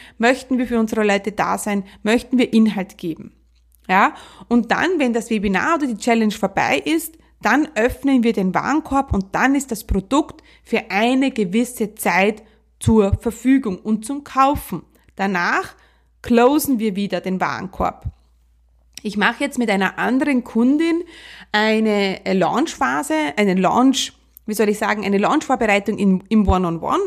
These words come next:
Also sie hat mich gebucht, mit ihr einen Launch zu machen. Und, ähm, mein erster Tipp war,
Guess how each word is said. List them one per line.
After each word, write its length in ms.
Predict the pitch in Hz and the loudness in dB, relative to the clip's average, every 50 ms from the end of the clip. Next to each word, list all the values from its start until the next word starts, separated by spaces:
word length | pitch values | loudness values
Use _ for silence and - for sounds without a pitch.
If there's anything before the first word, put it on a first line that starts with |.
| - | -4
Also 160 | - 208 190 | -4 -6 -6
sie 160 | 196 - 214 196 | -4 -2 -2 -2
hat 120 | 196 196 | -2 -2
mich 300 | 208 202 - - - _ | -4 -6 -6 -12 -14 _
gebucht, 460 | - 190 - 262 294 311 302 - - | -12 -8 -4 0 0 0 0 0 -2
mit 120 | 233 214 196 | -2 -2 0
ihr 180 | 208 214 214 - | -2 -2 -2 0
einen 260 | 185 190 185 180 180 | 0 0 0 0 0
Launch 460 | 180 160 160 202 226 226 - - - | 0 0 0 0 0 0 -2 -6 -6
zu 80 | - 190 | -4 -2
machen. 380 | 180 170 240 285 - - 349 349 381 - - - - - - - - - - _ _ _ _ _ _ _ | 0 0 -2 -2 -2 -2 -2 -2 -2 -4 -10 -18 -20 -20 -20 -20 -20 -20 -20 _ _ _ _ _ _ _
Und, 480 | - 240 247 247 247 247 254 247 - - | 0 2 2 2 2 2 0 0 -2 -4
ähm, 320 | - 226 220 220 214 214 - | -4 -2 -2 -2 -2 -2 -2
mein 420 | 214 220 220 214 220 220 220 - - | 0 2 2 2 2 0 -2 -2 -2
erster 280 | 214 233 233 - 277 | -2 0 0 -4 -4
Tipp 260 | - - 294 294 - | -4 -4 -6 -4 -2
war, 320 | - 262 262 262 262 262 | 0 0 2 2 0 -2